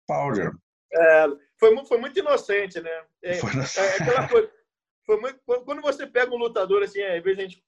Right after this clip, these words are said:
Speaker 2: é, comenta do Demian, o Charles do Bronx, essa galera que tem um jiu-jitsu muito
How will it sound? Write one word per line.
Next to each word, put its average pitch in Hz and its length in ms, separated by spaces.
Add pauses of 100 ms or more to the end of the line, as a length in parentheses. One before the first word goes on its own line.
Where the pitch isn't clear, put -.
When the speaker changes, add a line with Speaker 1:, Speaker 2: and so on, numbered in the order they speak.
Speaker 2:
é, 170 100
comenta 180 360
do 165 140
Demian, 165 540
o 131 180
Charles 170 260
do 156 80
Bronx, 165 560
essa 156 200
galera 165 320
que 180 160
tem 180 100
um 185 80
jiu-jitsu 170 480
muito 190 500